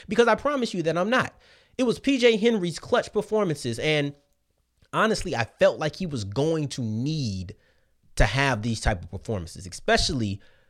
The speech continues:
versus Grambling. And this is one of the reasons that he was able to win tournament M V P. See, last time that we spoke, I talked to you about how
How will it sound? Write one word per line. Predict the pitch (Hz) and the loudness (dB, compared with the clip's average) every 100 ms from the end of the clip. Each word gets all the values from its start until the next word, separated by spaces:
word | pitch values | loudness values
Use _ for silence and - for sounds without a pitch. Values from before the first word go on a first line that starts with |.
| _ | _
versus | 135 135 120 | 0 2 0
Grambling. | 92 113 104 82 73 82 | -2 0 2 0 -6 0
And | |
this | 135 139 | 0 0
is | 160 | 0
one | 160 | 0
of | 151 | 0
the | 127 | 0
reasons | 135 131 131 | 0 0 2
that | 123 | 0
he | 127 | 0
was | 117 | -2
able | 117 117 107 | -2 -2 -2
to | |
win | 104 151 135 | 0 2 0
tournament | - 135 123 113 104 | 0 -2 0 -2 -4
M | 104 98 | -6 -6
V | 104 107 | -6 -4
P. | 226 190 - - - - - _ - | -2 -2 -4 -14 -20 -20 -20 _ -4
See, | 214 180 | 0 0
last | 135 117 185 220 220 | 0 4 4 4 2
time | 202 190 | 0 2
that | 156 | 0
we | 131 143 | 0 0
spoke, | - 95 73 - _ _ _ _ _ _ | -2 -4 -6 -14 _ _ _ _ _ _
I | 120 | 0
talked | 202 208 208 | 4 4 2
to | 180 | -2
you | 147 | 0
about | 117 120 104 | 2 2 2
how | 117 107 98 87 | 2 2 0 -4